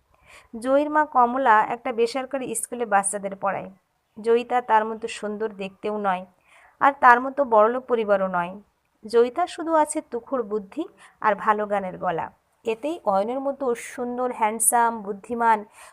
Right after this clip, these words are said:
বড়লোক বাবা মায়ের একমাত্র সন্তান, তাকে সে জয়িতার প্রতি অনুরক্ত। ব্যাপারটা বড় বিষদৃশ্য ঠেকে মালিনীর।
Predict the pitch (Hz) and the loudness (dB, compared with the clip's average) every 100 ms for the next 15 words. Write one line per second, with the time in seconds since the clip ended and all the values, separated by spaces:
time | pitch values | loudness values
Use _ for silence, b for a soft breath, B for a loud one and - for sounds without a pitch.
0 | - 214 208 226 226 202 208 208 220 220 | 0 6 6 6 0 2 2 2 2 0
1 | 220 190 226 240 240 240 - 233 226 214 | 0 -4 -4 -8 -6 -10 -4 -4 -4 -2
2 | 208 208 _ _ - 277 277 320 339 302 | -4 -4 _ _ -4 -4 -2 -6 -4 -6
3 | 226 233 240 294 294 302 311 294 302 302 | -2 -2 0 -2 0 -4 -2 -2 2 2
4 | 302 - 190 - _ _ _ 240 285 294 | 2 -6 -12 -16 _ _ _ 2 2 0
5 | 320 320 247 214 254 - 247 247 - 220 | 2 4 4 -2 -6 -4 -4 -6 -8 -8
6 | 214 202 196 185 170 170 175 | -8 -6 -4 -4 -4 -8 -12